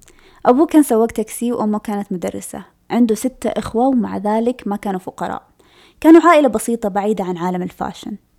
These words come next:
بداية حياته في الفاشن كان متدرب خياط للبدل الرجالية.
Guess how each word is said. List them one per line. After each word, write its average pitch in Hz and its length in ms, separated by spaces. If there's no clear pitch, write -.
بداية 302 280
حياته 240 400
في 220 80
الفاشن 196 440
كان 220 200
متدرب 208 600
خياط 190 640
للبدل 190 420
الرجالية. 185 640